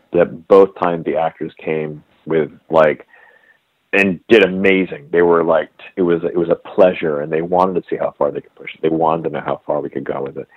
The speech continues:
And that was great, you know? So, I mean, as long as it keeps being fun, yeah. I mean, it's, you know,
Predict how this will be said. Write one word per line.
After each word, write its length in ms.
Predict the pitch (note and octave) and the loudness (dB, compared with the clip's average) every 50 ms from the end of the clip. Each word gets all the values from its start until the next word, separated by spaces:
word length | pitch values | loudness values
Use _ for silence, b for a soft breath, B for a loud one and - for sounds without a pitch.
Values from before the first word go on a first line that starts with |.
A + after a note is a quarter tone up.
| b b b b b b b _ - | b b b b b b b _ 0
And 340 | F2 E2 E2 E2 E2 E2+ - _ - | 2 2 2 0 -2 -6 -12 _ 2
that 180 | G2 F#2 E2+ - | 4 4 4 2
was 100 | F2+ - - | -2 -4 0
great, 400 | - G#2 B2 A#2 A2 A#1 - _ _ | 2 2 2 2 0 -2 -6 _ _
you 100 | - E2+ | -8 -4
know? 220 | E2+ D#2+ D#2+ E2 E2+ - - | -2 0 0 0 -2 0 2
So, 380 | G#2 G2+ G2 F#2+ F#2+ F#2 F2 - | 4 6 6 6 6 4 2 2
I 220 | A#2 A#2 - - A#2+ | 2 0 0 0 -2
mean, 300 | B2 C3 C3 C3 B2+ - _ - | -4 -4 -4 -4 -8 -12 _ 0
as 140 | B2 A#2 | 0 2
long 220 | A#2 C#3 D3 D3+ D#3+ | 4 2 2 2 0
as 80 | D3+ C#3+ | -4 -6
it 120 | C#3 - | -6 -6
keeps 200 | - C3+ B2 - _ | -6 -6 -8 -8 _
being 200 | - B2 A#2 A2+ | -10 -10 -10 -12
fun, 340 | A2 _ - G#2 C3+ C#3+ B2 | -10 _ -8 -6 -6 -6 -6
yeah. 360 | F#2+ G2 B2+ F3 F3+ G2+ D2+ D2+ _ _ - | -6 -6 -6 -6 -8 -10 -12 -14 _ _ -4
I 40 | |
mean, 140 | F#2+ G#2 G2+ | -4 -2 -2
it's, 160 | G2 F#2 - - - _ - | -2 -4 -8 -12 -20 _ -6
you 100 | A#2 A#2 | -4 -2
know, 240 | G2 F2 F2+ G2+ | -2 -4 -6 -8